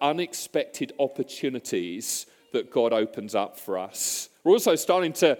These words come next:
think behind the scenes just a little more strategically about reaching the unreached and the harder to reach in our city. You know, there are whole communities in our city that are unlikely to ever be reached by us simply doing things the way we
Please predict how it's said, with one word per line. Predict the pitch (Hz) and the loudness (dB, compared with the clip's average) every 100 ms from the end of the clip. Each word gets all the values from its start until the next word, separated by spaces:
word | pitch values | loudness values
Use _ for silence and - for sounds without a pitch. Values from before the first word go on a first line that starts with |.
| - - | -4 -12
think | - 196 143 - | 4 4 4 0
behind | 165 143 156 156 | 2 4 4 2
the | 151 | 0
scenes | - 143 113 - | 4 4 2 0
just | 151 - - | 0 0 2
a | |
little | 151 180 | 4 4
more | 185 175 | 4 0
strategically | - 165 - 165 165 - - 123 104 104 110 _ _ | -2 -6 -6 -6 -8 -10 -16 -10 -8 -6 -8 _ _
about | 127 139 143 143 | -2 2 2 6
reaching | 160 160 - 135 | 4 4 -2 0
the | 127 123 - | 2 0 2
unreached | 160 165 131 110 110 - - - - | 0 2 2 0 0 -8 -12 -16 -6
and | - 135 | -4 0
the | 127 | 2
harder | 123 - - - 156 156 156 131 | 0 -4 -18 -6 0 2 2 0
to | - 120 | -2 -4
reach | 104 107 95 - - - - - | -2 -2 -4 -8 -12 -12 -12 -6
in | 117 | -2
our | 110 | -2
city. | - 123 110 - 87 - - _ _ | -2 -2 -2 -2 -4 -6 -16 _ _
You | 143 | 4
know, | 175 180 175 - | 6 4 2 0
there | 160 | 2
are | |
whole | 160 190 | 4 4
communities | 196 - 185 185 180 180 123 104 107 | 4 -2 0 2 2 2 2 2 0
in | - 147 | -2 0
our | 156 | 0
city | 156 - 123 - 98 101 - - _ | 0 0 0 0 0 -2 -10 -20 _
that | 156 147 | 4 4
are | |
unlikely | 156 175 165 165 170 - - 127 | 4 4 4 4 2 -2 2 2
to | 120 139 - 151 | 4 0 2 2
ever | 170 180 | 4 4
be | 175 | 2
reached | 165 147 120 110 - | 0 2 0 -2 -4
by | 123 123 | -2 -2
us | - | -4
simply | - 160 160 156 | -6 -8 -4 -6
doing | 147 147 147 131 | -4 0 2 2
things | - 110 110 - | -2 -6 -6 -6
the | 120 | -4
way | 110 123 127 | 0 0 0
we | 127 127 | -4 -10